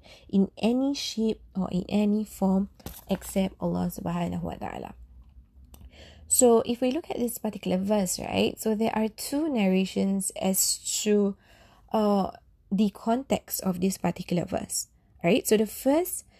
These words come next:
thing was that there is a narration that mentions that this particular verse was a reminder to the people that lived during the time of the Prophet sallallahu alaihi wasallam,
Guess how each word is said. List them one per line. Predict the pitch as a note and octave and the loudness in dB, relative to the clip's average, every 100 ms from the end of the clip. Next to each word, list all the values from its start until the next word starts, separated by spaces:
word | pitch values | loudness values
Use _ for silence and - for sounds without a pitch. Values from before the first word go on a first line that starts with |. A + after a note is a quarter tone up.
| - _ _ - | -20 _ _ 0
thing | A#3+ G#3+ G#3 | 4 6 4
was | G3+ G3+ | 2 2
that | G3 - | 2 2
there | F#3 F3+ | 2 2
is | - B3 - | 0 -2 0
a | G3+ | 0
narration | F3+ E3+ F3 G#3+ - F3 F3+ | 2 2 2 2 0 -2 0
that | F#3 F3 | 0 2
mentions | F#3 G3 G#3 G3+ | 2 2 2 0
that | F#3 - | 0 0
this | B3+ C#4+ | 0 -2
particular | - G#3+ G3 G3 | -4 -4 -2 -2
verse | F3+ F#3 F#3 G3 - - - - | 0 2 2 0 -8 -18 -10 0
was | G#3 G#3 - - | 2 2 -2 0
a | G#3+ | 2
reminder | G#3 G3+ F#3+ G3 G#3 A3+ G3+ F3 - | 4 2 2 2 2 2 2 2 0
to | - | 0
the | G3 | 0
people | F#3+ - G#3+ - A3+ | 0 0 0 2 0
that | G#3 - | 0 -2
lived | F#3 F#3+ F#3+ F#3 - - | 2 4 4 0 -8 -6
during | A3 A3 | -4 -2
the | |
time | G3+ G3 | -2 -2
of | |
the | F#3 | -2
Prophet | F#3+ G3 | -4 -4
sallallahu | F#3+ F#3 F#3+ F#3+ F#3 | -2 -2 0 0 0
alaihi | F#3+ F#3 F#3 | 0 0 0
wasallam, | F3+ F3+ - - B3+ | 0 -2 -2 0 0